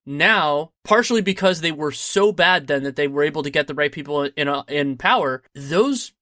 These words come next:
teams are now much greater forces. I mean, the Lakers got LeBron James. They're at,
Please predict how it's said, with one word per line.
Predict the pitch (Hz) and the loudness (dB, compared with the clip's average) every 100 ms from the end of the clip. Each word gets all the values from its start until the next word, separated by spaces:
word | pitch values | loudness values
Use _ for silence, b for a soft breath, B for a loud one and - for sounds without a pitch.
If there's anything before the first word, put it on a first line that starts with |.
| _ | _
teams | - 262 294 151 | -2 0 2 0
are | 147 | 0
now | 147 175 208 | 4 4 4
much | 160 143 185 - | 2 2 0 2
greater | 214 220 | 2 2
forces. | 202 254 196 123 | 0 -2 -2 -6
I | |
mean, | 131 139 | -6 -4
the | 135 | -2
Lakers | 143 165 180 143 | -2 -2 -2 2
got | 170 165 | 0 0
LeBron | 143 160 160 | -2 0 0
James. | 160 156 160 165 - b - | 0 0 0 -4 -12 b -4
They're | 143 156 151 151 151 | 2 4 4 2 0
at, | 165 | 0